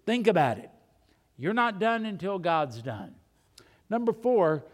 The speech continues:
it also tells us about the security of believers. To the church. Well, not much of a church, and they don't know a whole lot, and they didn't really have the, you know, Ephesus had three years with the Apostle Paul, but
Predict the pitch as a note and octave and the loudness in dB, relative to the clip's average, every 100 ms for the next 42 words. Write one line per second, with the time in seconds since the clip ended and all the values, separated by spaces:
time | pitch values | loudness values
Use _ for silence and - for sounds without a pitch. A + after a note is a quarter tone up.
0 | - _ D#3+ F3 A#3 A3+ A3 F#3+ E3+ F3+ | -20 _ -6 -2 -2 -2 -2 -2 0 0
1 | F3+ C#3 E3 D#3 - - - - D#3+ D3 | 0 2 0 0 -6 -18 -20 -8 -2 2
2 | F3 F3+ - D3 C3 - B2+ - B3+ C#4+ | 2 0 0 -2 -2 -6 -10 -6 -2 2
3 | G#3+ F#3 G3 F3+ D#3 E3 G#3+ G#3+ C3+ G#2+ | 4 4 2 0 0 2 2 0 -2 -6
4 | G#2+ - _ _ _ _ - E4 D#4 - | -12 -20 _ _ _ _ 2 4 4 2
5 | C4 A3 C3 - - - - D#3 A#3 A3+ | 4 4 2 -6 -18 -20 -14 -6 0 0
6 | G3+ A3 A3 F3 D3 - D3 D#3 G#3 G3+ | 0 0 0 -2 -4 -6 -4 -2 -2 -6
7 | - _ _ _ - F#3+ B3+ B3 A3 A#3+ | -18 _ _ _ -2 2 4 4 4 4
8 | B3 F3+ G3 F#3+ F#3 A#3 A3 F3+ A#3 A#3+ | 6 6 6 6 6 6 2 0 0 0
9 | G#3+ A3+ A3+ G3 F#3 A3+ G3+ E3 D3+ - | 0 2 2 0 0 0 2 2 2 0
10 | - - A#3 G#3+ G#3 A#3+ A#3+ G#3 G#3 F#3 | -12 -6 -2 0 2 0 -2 -2 -4 -2
11 | F#3+ E3+ D3+ G#3+ A#3 A3 A#3+ A3 C3+ C#3+ | 0 0 0 -2 0 -2 2 2 0 -2
12 | D#3+ E3 D#3+ D#3+ F3 - D3+ B2+ D#3+ E3+ | -2 -2 -2 0 0 -2 -8 -2 2 2
13 | E3+ C#3 C3+ | 2 0 -4